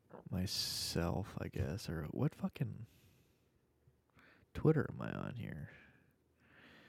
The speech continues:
I'm on mine. But, um, I'm watching, I just opened up, I see Joe Flacco giving a fucking speech in the tu-,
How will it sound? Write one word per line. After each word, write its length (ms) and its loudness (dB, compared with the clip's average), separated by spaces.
I'm 120 -6
on 80 -6
mine. 260 -4
But, 140 12
um, 380 12
I'm 60 4
watching, 380 10
I 100 8
just 200 6
opened 260 10
up, 180 10
I 40 12
see 200 12
Joe 200 12
Flacco 480 12
giving 280 12
a 160 12
fucking 640 12
speech 580 12
in 80 12
the 240 12
tu-, 300 10